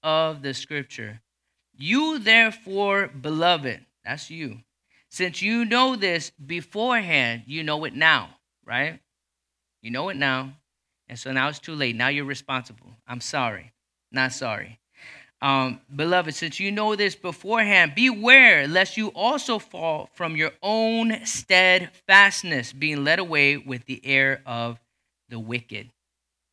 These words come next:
But grow in the grace and knowledge of our Lord and Savior Jesus Christ. To him be the glory both now and forever. Amen."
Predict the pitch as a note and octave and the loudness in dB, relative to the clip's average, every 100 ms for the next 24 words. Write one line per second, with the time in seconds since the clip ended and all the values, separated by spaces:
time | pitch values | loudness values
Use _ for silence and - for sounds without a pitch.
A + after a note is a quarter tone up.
0 | _ _ _ - B2 B2 A#2 B2+ D#3+ D#3+ | _ _ _ -14 -12 -12 -8 -2 0 0
1 | B2 A#2 B2+ - B2 A#2 A#2 C3 B2+ A#2+ | -4 -10 -18 -14 -10 -10 -4 -2 -2 -4
2 | - A#2 A2+ A#2 A#2+ A#2+ A#2 - A2+ A2+ | -12 -12 -6 -4 -4 -6 -12 -16 -14 -12
3 | A#2 A#2+ A#2 A2 - B2 A2+ B2+ A#2 A2+ | -12 -12 -12 -14 -18 -18 -14 -14 -14 -16
4 | A2 A#2+ A2+ A2 - A2 A2 A2+ G#2 C3+ | -20 -18 -18 -18 -16 -16 -16 -16 -8 -4
5 | C3+ B2+ - _ _ _ _ _ _ _ | -4 -6 -14 _ _ _ _ _ _ _
6 | _ _ A#2 A#2+ A#2 B2 B2 A#2+ A#2 A2+ | _ _ -8 -6 -8 -8 -6 -6 -8 -10
7 | - _ A2+ G#2+ A2+ A#2 A#2 A#2 A#2 A2+ | -16 _ -20 -16 -8 -6 -6 -10 -16 -18
8 | - G#2+ G2+ G#2 G#2+ _ _ _ _ _ | -16 -16 -16 -18 -20 _ _ _ _ _
9 | _ _ - A#2 G#2+ A2 | _ _ -20 -16 -14 -16